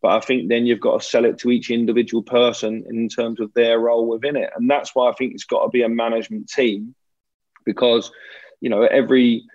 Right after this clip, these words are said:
you have a squad of twenty-five to get you through a season, but every three days you only pick eleven. So it's important you keep watering the grass and get around the group. And I think it's, I think, you know, you made the point there about the different types of managers and how coaching's evolving. You know, the Champions League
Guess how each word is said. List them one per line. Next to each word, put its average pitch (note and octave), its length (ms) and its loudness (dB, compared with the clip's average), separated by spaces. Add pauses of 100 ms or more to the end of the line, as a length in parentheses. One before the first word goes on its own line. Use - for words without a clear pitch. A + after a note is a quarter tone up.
(120)
you B2 80 -2
have B2 100 2
a A#2+ 60 4
squad A#2+ 280 0
of A2+ 60 -2
twenty-five A#2 720 0
to A#2+ 80 -4
get A2+ 160 -2
you - 100 -4
through A#2 240 -2
a G#2+ 60 0
season, A#2 420 0
but A#2 100 0
every B2 220 0
three A#2 260 0
days A2+ 300 2
you A2+ 80 2
only A2+ 160 -2
pick A#2+ 240 -12
eleven. A#2+ 420 2
So - 140 -6
it's A2 160 -6
important A#2 360 -8
you A2 80 -12
keep G2+ 260 -8
watering A2+ 400 -2
the A2 60 -4
grass A2+ 440 2
and A2+ 100 -14
get G#2+ 200 0
around A2 340 -2
the G#2 80 -10
group. C3 340 0 (100)
And A#2 120 -2
I A#2 60 0
think C3+ 300 -6
it's, A#2+ 200 -8 (920)
I A#2 100 2
think, - 340 -2
you B2 180 -2
know, A2 80 0
you A#2+ 180 4
made A#2+ 240 2
the A2 80 -2
point A2+ 320 -2
there A2+ 200 4
about A2 240 2
the - 140 -4
different - 280 -6
types A2+ 300 -2
of A2+ 80 -6
managers A2+ 460 -2
and A2 80 -6
how G#2+ 160 -4
coaching's G#2+ 540 -2
evolving. A2+ 680 -2
You A2+ 60 -8
know, G#2+ 100 -4
the A2 120 -6
Champions A2+ 520 -6
League A#2 320 2